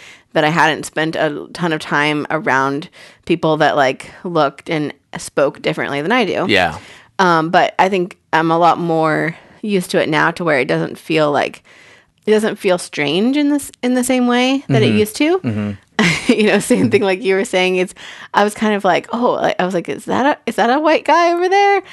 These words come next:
Speaker 2: <laughs>
Speaker 1: Um, and then I was like, "No, I don't know. I think he's, uh,
Speaker 2: Yeah,
Speaker 1: Latino too."
Speaker 2: yeah.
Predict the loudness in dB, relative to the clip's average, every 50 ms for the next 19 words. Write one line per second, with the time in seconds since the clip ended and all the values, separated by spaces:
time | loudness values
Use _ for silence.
0 | -8 -4 0 2 2 4 6 6 6 6 6 6 6 4 4 2 0 -2 0 0
1 | 0 2 2 2 0 0 0 2 2 4 4 6 6 6 4 4 4 4 4 4
2 | 2 2 0 -2 -2 -2 -2 -2 -2 -2 -4 -4 -4 0 2 4 4 6 4 4
3 | 4 4 2 2 2 0 0 2 2 2 2 0 0 0 0 0 0 -2 -4 -8